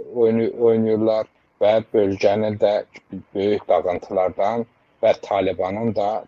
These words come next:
terror niyyətli xarakterindən, e, də geri çəkdirməyə nail ola bilərlər.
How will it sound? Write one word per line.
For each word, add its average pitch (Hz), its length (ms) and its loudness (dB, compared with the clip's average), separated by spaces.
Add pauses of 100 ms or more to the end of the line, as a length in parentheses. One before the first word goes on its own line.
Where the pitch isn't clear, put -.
terror 113 580 4
niyyətli 98 800 -4 (440)
xarakterindən, 104 1080 0 (100)
e, 87 480 -2 (180)
də 85 180 -2 (160)
geri 104 300 0
çəkdirməyə 90 680 -4 (320)
nail 101 300 -2
ola 87 240 -2
bilərlər. 73 520 -12